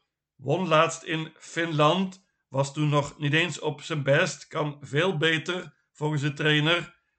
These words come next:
Paard heeft heel slecht gelood. Kan een hoop zelf doen. Wordt zeker offensief gereden. Kan een banker zijn, deze nummer acht, Dragon's Bar. Maar ik pak dus een trio, één, twee en acht. Ik noem nog een paar paarden. Nummer drie, Hipster Co.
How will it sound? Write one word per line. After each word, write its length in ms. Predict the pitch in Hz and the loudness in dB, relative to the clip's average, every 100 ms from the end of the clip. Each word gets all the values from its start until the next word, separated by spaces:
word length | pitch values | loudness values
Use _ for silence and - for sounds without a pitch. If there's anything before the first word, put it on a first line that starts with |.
| _ | _
Paard 180 | - 139 | -6 -6
heeft 120 | 127 | -2
heel 220 | 131 208 196 | 2 2 0
slecht 300 | 147 180 - | 2 2 4
gelood. 460 | 170 156 165 156 _ _ _ | 4 6 4 -2 _ _ _
Kan 160 | - 160 | -8 -4
een 80 | 170 | -2
hoop 180 | 175 151 | -2 0
zelf 260 | 165 151 | 2 2
doen. 340 | 143 151 156 151 | 4 2 0 -4
Wordt 220 | 147 123 | -8 -8
zeker 560 | 139 135 135 139 135 - - | -6 -4 -2 -4 -10 -14 -4
offensief 640 | 143 139 147 135 143 139 | -4 -2 -4 0 -2 -2
gereden. 800 | 143 143 160 170 175 151 - _ _ _ _ _ _ _ | -2 2 4 4 4 2 0 _ _ _ _ _ _ _
Kan 180 | - 214 | 2 2
een 100 | 220 | 6
banker 300 | 180 180 175 | 6 6 2
zijn, 240 | 151 165 156 | 2 2 4
deze 220 | 147 143 | 0 2
nummer 180 | 139 147 | 0 -2
acht, 420 | 135 131 - _ _ _ | -4 -6 -16 _ _ _
Dragon's 680 | - 120 139 139 131 127 - | -14 2 2 4 -2 -4 -10
Bar. 720 | 143 139 156 170 156 117 - _ _ _ _ _ _ | -2 6 8 8 6 4 -6 _ _ _ _ _ _
Maar 140 | - 160 | -6 -2
ik 80 | |
pak 160 | 156 165 | -2 -2
dus 120 | 165 | -2
een 280 | 175 185 - | -4 -6 -10
trio, 560 | 170 165 151 160 185 196 | -2 2 4 4 2 0
één, 320 | 156 151 147 | 0 0 -2
twee 300 | 139 151 151 | -4 -4 -2
en 240 | 143 139 | -6 -4
acht. 680 | 151 165 208 - - - _ _ _ _ _ _ _ | 4 4 4 0 -12 -20 _ _ _ _ _ _ _
Ik 60 | |
noem 120 | 135 | -4
nog 120 | 151 147 | -2 -2
een 80 | |
paar 200 | 143 143 | 0 -2
paarden. 280 | 143 156 156 | 4 2 4
Nummer 180 | 156 139 | 0 0
drie, 200 | 143 143 | 0 2
Hipster 440 | 143 147 151 135 | 0 -2 -6 -6
Co. 540 | - 160 180 214 220 | -4 0 4 2 2